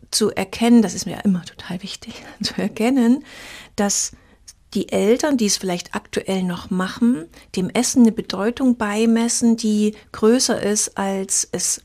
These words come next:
sein sollte, dass sie quasi auch solche Gedanken in ihren Kindern etablieren, dass Essen ein Substitut ist für Trost oder zur Bestrafung oder zur Belohnung, ne?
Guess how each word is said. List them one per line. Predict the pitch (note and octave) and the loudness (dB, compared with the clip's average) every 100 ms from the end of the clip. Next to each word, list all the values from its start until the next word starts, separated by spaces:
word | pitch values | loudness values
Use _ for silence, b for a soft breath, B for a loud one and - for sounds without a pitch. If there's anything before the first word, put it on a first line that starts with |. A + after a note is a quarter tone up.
| _ _ | _ _
sein | - F#3 F3+ | -8 -6 -4
sollte, | F3 F#3 G#3 A#3+ D4+ F4 G#4+ B B B | -4 -4 -4 -4 -6 -8 -10 B B B
dass | G3 | -6
sie | G#3 | -6
quasi | - F#3+ F#3 F#3+ | -6 -6 -4 -4
auch | F#3 | -6
solche | - F#3+ F#3+ F#3+ F3+ - | -6 -4 -4 -4 -6 -6
Gedanken | F#3 F3+ A3+ A#3 | -6 -2 -2 -2
in | G#3+ | -4
ihren | E3+ F#3 | -4 -4
Kindern | - A#3+ A#3+ G#3+ G#3+ B B | 2 6 6 4 0 B B
etablieren, | A3 A3 G#3+ G#3+ A3 A3+ A3+ A3+ B B B | -4 0 -2 0 2 4 4 2 B B B
dass | F#3+ - | -4 -4
Essen | G3 G#3+ A#3 A3 A3 A3 B B - | 0 2 4 6 4 0 B B -2
ein | G3 | 0
Substitut | G#3+ - - - G#3+ A3 | 0 -4 -8 -4 -2 0
ist | G3 G3 F#3+ | -2 -2 -4
für | - G3+ F#3 | -6 -6 -6
Trost | - G3+ G3+ G#3+ G#3+ - | -2 0 2 2 0 -2
oder | F#3 F#3+ F#3+ F#3 F3+ - - | -4 -2 -2 -2 -2 -4 -4
zur | G3+ | -4
Bestrafung | G3 - F#3 F#3 G3+ G#3 G3+ G3 | -4 -4 -2 -2 0 0 0 0
oder | - F#3 | -2 -6
zur | - F3+ | -4 -4
Belohnung, | F3+ E3 F3 B3+ D#4 D4 G#3+ | -4 -4 0 2 2 0 0
ne? | F3 C4 | 0 -2